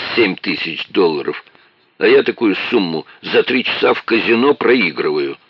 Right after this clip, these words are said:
«Они готовы дать по сто тысяч долларов», строго сказал Матюхин. «А ты не валяй дурака. Постарайся устроить и второго на нужное место.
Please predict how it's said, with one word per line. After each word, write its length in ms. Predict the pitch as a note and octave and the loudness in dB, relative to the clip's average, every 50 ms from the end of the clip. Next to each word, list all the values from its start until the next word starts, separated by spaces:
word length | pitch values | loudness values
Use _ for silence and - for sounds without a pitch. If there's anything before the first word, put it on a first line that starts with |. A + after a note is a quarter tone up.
| _ _ _ _ _ _ _ _ _ _ _ _ _ _ _ _ _ _ _ _ _ _ _ _ _ _ _ _ _ _ _ | _ _ _ _ _ _ _ _ _ _ _ _ _ _ _ _ _ _ _ _ _ _ _ _ _ _ _ _ _ _ _
«Они 280 | - D2+ E2 F2+ F#2+ F2+ | -8 -6 -2 -2 -2 0
готовы 400 | D#2 F2 F2 - - - F#2 D#2+ | 0 0 0 0 -2 -2 -2 -2
дать 260 | D#2 F2+ F#2 F2+ - | 2 2 2 2 0
по 180 | _ _ - F2 | _ _ -2 -2
сто 300 | - - - - G2+ F2 | -2 -4 -4 -4 -2 -2
тысяч 480 | - - - - - - - - - - | -2 -4 -8 -8 -8 -10 -10 -12 -14 -10
долларов», 580 | - D#2 C#2+ C#2+ C2+ C#2 - - - - - _ _ _ _ _ _ _ _ _ | -8 -8 -6 -6 -6 -8 -10 -10 -12 -14 -20 _ _ _ _ _ _ _ _ _
строго 440 | - - - - F#2 F#2+ F#2 E2+ - | -16 -14 -8 -2 0 0 0 -2 -4
сказал 360 | - - - D2 D2+ D#2 D2+ | -8 -10 -10 -6 -6 -6 -4
Матюхин. 480 | D2 D2+ D2 - - C2+ - - C2+ - _ _ _ _ _ _ _ - | -4 -8 -8 -8 -10 -10 -10 -12 -14 -16 _ _ _ _ _ _ _ -6
«А 100 | D#2+ E2+ | -6 -4
ты 140 | - - | -4 -4
не 100 | A#2+ G#2 | -4 -2
валяй 240 | D#2+ D2+ D2+ D#2+ F2+ | -2 0 0 0 -2
дурака. 480 | E2+ D#2+ D#2+ D2+ - - - D2 C#2+ - - _ _ _ _ _ _ _ _ _ _ _ _ _ _ _ _ _ _ _ - | -2 -4 -6 -6 -6 -4 -4 -6 -6 -6 -8 _ _ _ _ _ _ _ _ _ _ _ _ _ _ _ _ _ _ _ -6
Постарайся 500 | - F2 - - A2 A2+ G#2+ - - F#2+ | -6 -2 0 4 4 4 4 4 0 -2
устроить 600 | F#2 E2 - - F#2+ G2+ G2+ G2 F#2 E2+ - - | -4 -4 -4 -2 0 2 4 4 2 0 -2 -6
и 80 | - G2+ | -8 -8
второго 640 | - - - G2 F#2 E2+ E2+ F2 E2 D#2+ D#2+ D#2 - _ _ _ _ | -8 -2 0 0 2 4 4 4 4 2 0 -4 -6 _ _ _ _
на 120 | E2+ E2 | -8 -6
нужное 340 | D#2+ E2 D#2+ D2+ D#2 D2+ D#2 | -6 -6 -6 -6 -8 -10 -8
место. 360 | D#2 D#2 D2+ - - - - | -6 -6 -6 -8 -10 -14 -20